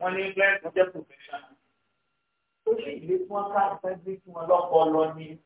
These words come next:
secularism. Secularism ẹ separate ẹ̀sìn kó o sì yìí dáa. Ẹ separate ẹ̀sìn kó o sì yìí dáa. Ṣé yẹ ẹ bá dé mọ́sálásí o,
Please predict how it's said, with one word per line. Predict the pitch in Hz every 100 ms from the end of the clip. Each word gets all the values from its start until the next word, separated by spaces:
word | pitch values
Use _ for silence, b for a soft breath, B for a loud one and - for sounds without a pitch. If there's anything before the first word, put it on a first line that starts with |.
| _ _
secularism. | 151 147 147 160 170 170 - 160 - _ _ _ _ _ _ _ _ _
Secularism | 214 214 226 269 247 220
ẹ | 214 208
separate | 214 208 208 - 494 - -
ẹ̀sìn | - - - 285 _ _ _ _ _
kó | -
o | 190
sì | - -
yìí | - 262 285
dáa. | 285 - 269 277 - _ _ _ _ _ _ _ _ _ _ _ _ _ _ _ _ _ _ _ _ _ _ _ _ -
Ẹ | 220
separate | 220 214 214 240 254 254
ẹ̀sìn | 175 156 - - - - _ _ _ _ _
kó | 214
o | 196
sì | - 156
yìí | 139 135 131 143
dáa. | 143 131 - 131 - _ _ _ _ -
Ṣé | 480
yẹ | 392 320 - _ _ _ _ _ -
ẹ |
bá | 254 277
dé | 269
mọ́sálásí | 269 269 262 254 254 254
o, | 220